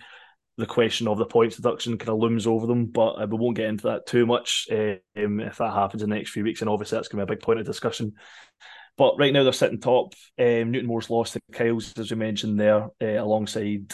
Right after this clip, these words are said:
uh, King Lucy's very tough and narrow victory away from home at Oban Cambric was enough to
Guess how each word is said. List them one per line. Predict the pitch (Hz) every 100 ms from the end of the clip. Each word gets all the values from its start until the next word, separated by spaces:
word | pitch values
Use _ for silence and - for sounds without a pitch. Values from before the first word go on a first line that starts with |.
| -
uh, | 101 98
King | - 110
Lucy's | 104 113 95
very | 113 107
tough | 104 101 -
and | 101
narrow | 101 113 98
victory | 110 - 123 107 -
away | 104 110 110
from | 110
home | 101 101
at | 101
Oban | 101 104
Cambric | 113 110 104
was | 117
enough | 110 110 -
to | 151